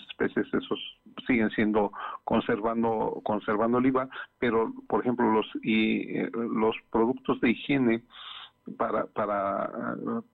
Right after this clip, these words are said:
femenina y este estos, eh, estos, eh, alimentos para animales, los alimentos para animales permitirán en un determinado momento su disminución del iva, que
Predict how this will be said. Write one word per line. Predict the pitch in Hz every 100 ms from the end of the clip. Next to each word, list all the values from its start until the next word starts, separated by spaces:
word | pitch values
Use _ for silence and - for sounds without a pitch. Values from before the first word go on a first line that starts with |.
| -
femenina | - 117 113 131 135 113 113 - - - _
y | - 139
este | - 220 - _ 110 -
estos, | - - - - 127
eh, | 123 113 127 -
estos, | 113 - 127 117 110 -
eh, | 107 104 -
alimentos | 104 110 120 120 143
para | - 110
animales, | 113 113 120 127 - - _
los | 120 127
alimentos | 117 139 143
para | - 131
animales | 117 117 123 120 _ -
permitirán | 107 107 - 107 127 139 117
en | 110
un | 123
determinado | 123 120 107 107 110 117
momento | 110 110 110 - - - -
su | 139
disminución | 135 135 120 110 101 - 123
del | 123 127
iva, | 117 117 - - - _ _
que | 113 104